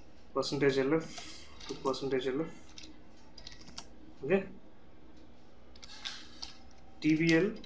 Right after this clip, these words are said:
min for double minimum value and the T V L max. Okay, so both these, uh, macros were defined in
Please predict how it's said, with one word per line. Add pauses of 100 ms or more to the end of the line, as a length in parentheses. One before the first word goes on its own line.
(340)
min (960)
for
double
minimum
value (1400)
and
the
T
V
L (1120)
max. (2250)
Okay, (580)
so
both
these,
uh,
macros
were
defined
in